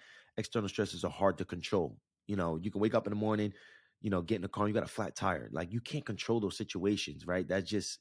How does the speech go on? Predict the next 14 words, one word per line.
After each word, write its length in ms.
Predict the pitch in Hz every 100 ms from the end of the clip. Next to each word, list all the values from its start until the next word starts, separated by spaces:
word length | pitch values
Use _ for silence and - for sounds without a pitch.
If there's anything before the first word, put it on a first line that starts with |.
| _
it 100 | -
happened. 580 | 90 101 90 76 64 - _ _ _ _ _ _ _
But 120 | 101
you 100 | 98
can 240 | 101 120 127
control 340 | 117 92 104
what 140 | 92 -
you 120 | 80
eat, 380 | 107 95 - - - _ _ _ _ _ _ _ _ _ _ _ _ _ _ _ _ _ _ -
right? 260 | 87 90 - _ _ _ _ _ _ _ _ 104
You 120 | 95
have 260 | 107 113
control 480 | 127 107 117 104 101
of 220 | 90 85